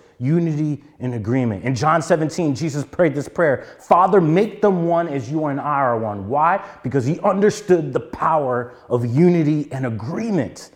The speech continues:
Secondly, fear-based decisions rob you from your joy. It robs you of your joy. So again, you could do the right thing and still be grumpy about it, all right? We do the right thing and still be grumpy about it. Nehemiah eight ten says this, "The joy of the Lord is our strength."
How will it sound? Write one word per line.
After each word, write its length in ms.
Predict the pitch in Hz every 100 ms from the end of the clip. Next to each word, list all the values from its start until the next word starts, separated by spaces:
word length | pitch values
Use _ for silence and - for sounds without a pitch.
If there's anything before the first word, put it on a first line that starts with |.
| _
Secondly, 500 | - - 165 165 139
fear-based 760 | 120 165 165 175 220 - 185 180
decisions 420 | 165 160 127 127
rob 420 | 98 143 160 175
you 340 | 143 131 120 120 - -
from 320 | - 147 131
your 180 | 131 127
joy. 460 | 104 117 131 90 82 - _ _ _ _
It 140 | - 120
robs 600 | 113 113 139 165 156 135
you 240 | 135 120 123
of 200 | 135 117
your 140 | 123
joy. 320 | 104 127 117
So 180 | 92 143
again, 400 | 143 151 175 104 -
you 100 | 156
could 160 | 135 110
do 160 | 226
the 100 | 240
right 280 | 156 123 110
thing 340 | 127 113 110 - -
and 120 | 110 110
still 200 | - 156
be 140 | 131
grumpy 400 | 120 139 123 120
about 340 | 101 95 85
it, 80 | 82 - _ _ _ _
all 100 | 98
right? 320 | 104 117 160 - _ _ _
We 120 | 135
do 220 | 139 196
the 100 | 277
right 200 | 269 233
thing 140 | 226 196
and 80 | 165
still 180 | 190
be 140 | 175 165
grumpy 340 | 160 147 135
about 300 | 110 98 92
it. 60 | 104
Nehemiah 400 | 214 226 208 180
eight 220 | 175 160
ten 180 | 165 135
says 180 | 139 127
this, 100 | 123
"The 140 | 147
joy 340 | 123 170 269
of 60 | 294
the 60 | 269
Lord 280 | 214 185
is 120 | 160 156
our 100 | 131
strength." 540 | - - 120 - -